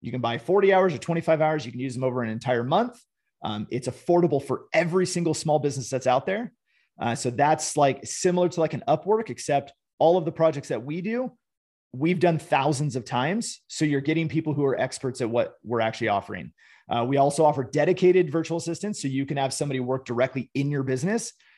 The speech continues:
Say, "Hey, I need somebody who can be, run Facebook ads for me in my business."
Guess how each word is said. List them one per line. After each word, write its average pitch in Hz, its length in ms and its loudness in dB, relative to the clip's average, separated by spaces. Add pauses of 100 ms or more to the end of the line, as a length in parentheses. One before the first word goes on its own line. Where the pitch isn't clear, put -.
Say, 135 160 2
"Hey, 147 180 4
I 131 100 2
need 143 200 -4
somebody 147 360 0
who 135 140 -4
can 135 140 -6
be, 135 420 -4 (280)
run 147 280 2
Facebook 147 480 0
ads 135 220 0
for 143 180 -4
me 139 100 -8
in 131 80 -6
my 127 120 -2
business." 156 440 0